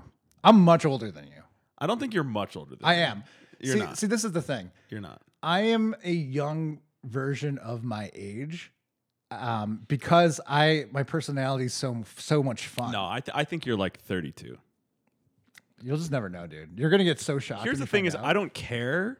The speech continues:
Speaker 1: I don't, I don't care either, actually.
Speaker 2: But if
Speaker 1: I
Speaker 2: I
Speaker 1: did a
Speaker 2: w-,
Speaker 1: little bit, but before, but now I,
Speaker 2: if
Speaker 1: I
Speaker 2: I,
Speaker 1: really
Speaker 2: if I
Speaker 1: don't.
Speaker 2: wanted to know, I would know.
Speaker 1: Of course. Internet.
Speaker 2: Internet.
Speaker 1: Yeah.
Speaker 2: Literally.
Speaker 1: But no, you gotta earn this.
Speaker 2: I do have to earn it, but I also, in a very real sense, am not concerned with your <laughs> age because it doesn't affect how I interact with you in any capacity.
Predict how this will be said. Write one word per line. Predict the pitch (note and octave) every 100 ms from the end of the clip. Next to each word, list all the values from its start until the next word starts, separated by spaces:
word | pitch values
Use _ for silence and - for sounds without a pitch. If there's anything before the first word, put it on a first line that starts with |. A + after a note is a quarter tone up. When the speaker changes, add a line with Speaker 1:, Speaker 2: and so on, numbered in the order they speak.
| _
Speaker 1:
I | E3
don't, | C4+ B3
I |
don't | G#3 C4
care | A3+ F#3
either, | F#3 G2+
actually. | G2+
Speaker 2:
But | F#3+ G3
if | F#3+
Speaker 1:
I | G#3
Speaker 2:
I |
Speaker 1:
did |
a | C4+
Speaker 2:
w-, | G#3
Speaker 1:
little | F3+ F3
bit, | B2
but | B2
before, | A2+ - D3
but | A#2
now | C#3+
I, | C#3+
Speaker 2:
if | -
Speaker 1:
I | F#3+
Speaker 2:
I, |
Speaker 1:
really | C#3
Speaker 2:
if | E3
I | D#3+
Speaker 1:
don't. | C#3+
Speaker 2:
wanted | B2 C3+ F#3 F#3
to | E3
know, | C3+ C#3 F3
I | C3
would | A#2 F2+
know. | F2 - - _ _
Speaker 1:
Of | -
course. | - B3+ E3+ A#2+ - - -
Internet. | G3 G3 B2 F#2+ - _ _ -
Speaker 2:
Internet. | E3+ F#3+ A2 B1 _ -
Speaker 1:
Yeah. | A3 C3 D2 -
Speaker 2:
Literally. | B2 E3 A2 F2 - -
Speaker 1:
But | G3+
no, | A#3
you | D#3+ E3
gotta | G#3+ A3+ -
earn | E3+ G#3+ F#3+
this. | C3 E2+ - - - _ _ _ _ _ _ _ _ - -
Speaker 2:
I | G3+
do | D#3 A3+
have | C4+
to | -
earn | D#3 E3
it, | C#3
but | D3
I | D3
also, | - D3+ - F#3+
in | D3
a | C#3+
very | A#2+ B2+ A#2+
real | A2 G#2 A2
sense, | C3+ B2+ -
am | A2 G#2
not | G2 -
concerned | - G#2+ - F#2 F#2+
with | F2+ F2+ F#2
your | F#2
<laughs> | -
age | F#2 A2 B2
because | A#2+ B2+ A2+
it | F#2+
doesn't | B2 B2
affect | G#2+ - - A#2 B2 -
how | A#2+ A2
I | G2+
interact | - G#2+ F#2+ F2+ -
with | -
you | C3+
in | G#2+
any | F2+ G#2
capacity. | - - B1+ - - -